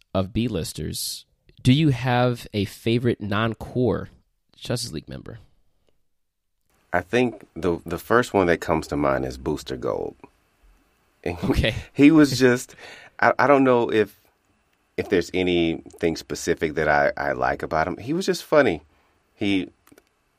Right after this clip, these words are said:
Speaker 2: came from the future to kind of get famous just because he knew how things would play out, and it's just, he was just such an oddball character for me. So Booster Gold probably is, is, is top tier,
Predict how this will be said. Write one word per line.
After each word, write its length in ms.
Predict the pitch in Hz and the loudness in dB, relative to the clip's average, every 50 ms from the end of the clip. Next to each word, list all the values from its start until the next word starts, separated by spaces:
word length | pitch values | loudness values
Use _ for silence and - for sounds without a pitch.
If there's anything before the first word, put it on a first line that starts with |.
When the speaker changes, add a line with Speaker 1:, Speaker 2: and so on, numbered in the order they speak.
| _ _ | _ _
Speaker 2:
came 220 | - - 139 131 127 | -2 2 4 4 4
from 180 | - 123 123 | 2 0 -2
the 60 | 113 110 | -2 -2
future 560 | - - 113 113 110 107 104 104 104 101 - - _ _ - | -2 -4 -4 -2 0 2 2 2 2 0 -2 -8 _ _ -12
to 460 | - - 95 87 87 82 80 80 - - _ _ _ - | -6 -2 0 0 0 0 -2 -4 -8 -10 _ _ _ -4
kind 160 | - 95 85 | -2 -2 -2
of 160 | 82 80 80 | -2 -2 -2
get 240 | 92 92 90 87 - _ _ _ _ _ _ _ _ _ _ _ _ _ _ _ - | 0 0 0 0 -2 _ _ _ _ _ _ _ _ _ _ _ _ _ _ _ -20
famous 480 | - - - 101 87 90 92 92 92 - | -12 -4 0 2 2 4 2 0 0 -2
just 160 | 107 104 - | -4 -8 -6
because 240 | 110 107 - 92 - | -6 -6 -6 -4 -4
he 120 | 101 90 | -4 -4
knew 280 | 80 82 85 87 87 85 | -2 0 2 2 2 2
how 160 | 87 82 82 | 0 0 0
things 260 | - - 87 87 - | 0 0 -2 -2 -2
would 120 | 82 73 | -6 -8
play 240 | - - 82 82 78 | -2 0 0 2 2
out, 240 | 76 85 104 110 - | 2 2 0 -2 -4
and 140 | - 90 92 | -6 -4 -4
it's 160 | 98 92 - | -4 -4 -4
just, 280 | 101 104 98 98 - - _ - - - - - - - _ | -2 -2 -2 -4 -6 -14 _ -20 -20 -20 -20 -20 -20 -20 _
he 100 | - - | -2 0
was 120 | 147 139 131 | 0 0 0
just 120 | 135 - | 0 -2
such 180 | 175 175 170 127 | -2 -2 0 0
an 80 | 95 - | -2 0
oddball 520 | - 87 98 101 85 80 87 85 80 76 | 2 2 2 2 2 2 2 2 2 0
character 380 | - 87 85 80 73 60 69 67 | 0 0 2 2 0 -2 -4 -8
for 160 | - 71 67 | -6 -6 -6
me. 260 | 64 53 - - - _ _ _ _ _ _ _ _ _ _ - _ _ - | -6 -8 -8 -12 -16 _ _ _ _ _ _ _ _ _ _ -20 _ _ -18
So 340 | - - - 85 80 80 | -10 -4 -2 -2 -2 -2
Booster 380 | 76 76 92 120 123 - - 107 | -4 -4 -4 -4 -4 -4 -6 -4
Gold 320 | 90 95 87 82 80 - | 0 0 0 0 0 -2
probably 480 | - - 82 80 76 78 80 78 76 73 | 0 0 0 0 0 -2 -6 -6 -4 -4
is, 260 | 71 71 69 - - - | -6 -6 -8 -12 -12 -10
is, 240 | 82 80 76 - | -8 -8 -8 -6
is 200 | - 92 90 - | -8 -8 -8 -8
top 320 | - - 131 127 123 - - | -8 -6 -2 -2 -2 -2 -4
tier, 400 | - 117 104 90 87 87 85 | -4 0 2 2 4 2 2